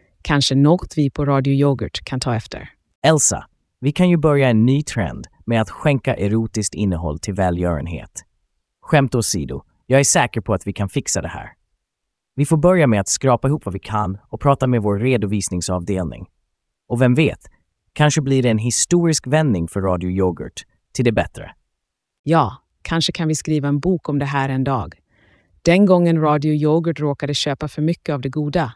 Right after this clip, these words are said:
Speaker 1: En bästsäljare i väntan. Och vi är tillbaka i röstbrevlådans resonanser-segmentet där vi tyvärr måste utforska de budskap som ni, våra kära lyssnare, har lämnat på vår röstbrevlåda under Birgitta von Yoghurts strikta order.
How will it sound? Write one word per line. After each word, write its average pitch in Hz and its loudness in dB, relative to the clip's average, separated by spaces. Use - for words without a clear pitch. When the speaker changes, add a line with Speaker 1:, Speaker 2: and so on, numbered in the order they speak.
Speaker 1:
En 143 -2
bästsäljare 170 2
i 147 2
väntan. 147 -2
Och 143 0
vi 160 6
är 151 6
tillbaka 170 2
i 160 4
röstbrevlådans 143 0
resonanser-segmentet 139 0
där 135 -2
vi 139 -4
tyvärr 160 0
måste 185 0
utforska 147 -2
de 147 0
budskap 139 -2
som 135 -2
ni, 147 2
våra 135 -4
kära 147 0
lyssnare, 143 0
har 139 -4
lämnat 143 2
på - -8
vår 139 -2
röstbrevlåda 123 -2
under 135 0
Birgitta 143 -2
von 143 0
Yoghurts 127 -2
strikta - -4
order. 127 -6